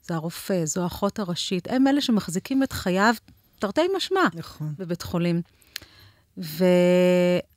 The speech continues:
Speaker 1: ואני אמרתי לעצמי, "אני חייבת לחקור את הנושא הזה." כלומר, אני בטוחה שיש לקשר הזה, לאינטראקציה הזאת, ל-, לאמפתיה הזו, ל-, להבעת, אה, אה, אה, חמלה,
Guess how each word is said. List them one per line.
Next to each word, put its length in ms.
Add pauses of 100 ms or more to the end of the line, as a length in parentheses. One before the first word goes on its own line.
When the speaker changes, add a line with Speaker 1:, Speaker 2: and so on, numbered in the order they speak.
(220)
Speaker 1:
ואני 280
אמרתי 340
לעצמי, 500 (160)
"אני 140
חייבת 300
לחקור 320
את 100
הנושא 320 (120)
הזה." 180
כלומר, 320
אני 100
בטוחה 440 (1160)
שיש 580
לקשר 580
הזה, 320 (140)
לאינטראקציה 880
הזאת, 360
ל-, 120 (160)
לאמפתיה 880
הזו, 360
ל-, 280
להבעת, 880 (480)
אה, 60 (280)
אה, 60 (840)
אה, 60 (720)
חמלה, 560